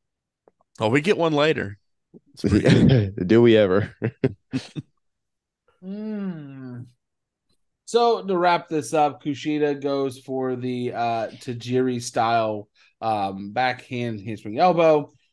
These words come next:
Speaker 3: eats a super kick, get a lethal injection. Uh, Jay Lethal wins. This match goes eleven and a half minutes,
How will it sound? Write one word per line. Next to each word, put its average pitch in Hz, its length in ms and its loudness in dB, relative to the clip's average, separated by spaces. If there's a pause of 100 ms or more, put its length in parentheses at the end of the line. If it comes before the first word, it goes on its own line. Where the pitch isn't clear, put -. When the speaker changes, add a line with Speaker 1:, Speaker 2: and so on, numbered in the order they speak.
(140)
Speaker 3:
eats 151 240 -6
a 185 60 -8
super 156 320 -6
kick, 147 360 -2
get 190 120 -2
a 190 40 0
lethal 170 360 -4
injection. 127 800 -6 (420)
Uh, 120 320 4
Jay 147 240 -4
Lethal 196 420 -4
wins. 139 600 -2 (100)
This 147 220 -14
match 208 280 -8
goes 185 160 -2
eleven 165 360 -2
and 160 100 -4
a 151 40 -2
half 147 320 -4
minutes, 143 500 -8